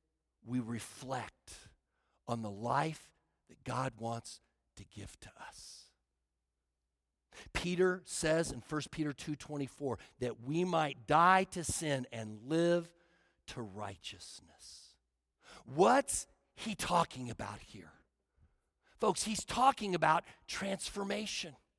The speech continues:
He is talking about giving up the lesser for the greater.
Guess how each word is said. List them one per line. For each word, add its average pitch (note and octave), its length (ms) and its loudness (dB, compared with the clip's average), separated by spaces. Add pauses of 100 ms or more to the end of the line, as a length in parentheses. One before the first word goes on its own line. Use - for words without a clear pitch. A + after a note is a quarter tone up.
(600)
He A#3+ 160 4
is G#3+ 100 2
talking B3 480 4
about F3 340 4
giving B3+ 360 0
up A3 360 6
the F#3+ 140 10
lesser F3+ 800 4 (280)
for G#3 280 12
the G3 120 8
greater. E3+ 640 4